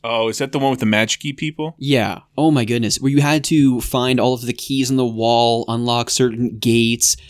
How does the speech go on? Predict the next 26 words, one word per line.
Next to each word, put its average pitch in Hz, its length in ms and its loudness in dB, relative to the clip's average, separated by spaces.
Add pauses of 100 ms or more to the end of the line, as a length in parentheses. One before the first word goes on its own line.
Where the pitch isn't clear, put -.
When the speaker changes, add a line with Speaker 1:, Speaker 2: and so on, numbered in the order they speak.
(160)
Speaker 2:
and 123 80 -4
eventually 127 380 0
make 123 220 0
your 127 100 0
way 120 340 0
to, 117 540 0 (300)
um, 104 680 -4 (380)
the 117 120 -4
Fool's 131 840 0 (100)
Errand 120 640 -2
boss 120 560 -4
or 131 80 0
something 123 340 -2
like 120 240 -6
that. 120 380 -2 (500)
Um, 107 540 -2 (220)
so - 180 2
yeah, 113 300 2 (760)
definitely 202 680 2
pretty 175 180 6
obtuse, 156 600 2 (180)
pretty 156 200 6
frustrating 135 760 0
in 135 140 -4
certain 135 320 2
areas, 113 580 0